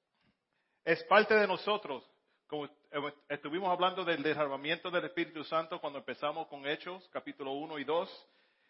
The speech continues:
Luego fuimos al fruto del Espíritu,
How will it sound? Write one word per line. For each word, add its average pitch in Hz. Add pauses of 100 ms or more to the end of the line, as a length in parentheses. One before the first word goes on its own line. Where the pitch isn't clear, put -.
(360)
Luego 170
fuimos 180
al 147 (120)
fruto 180
del 175
Espíritu, 196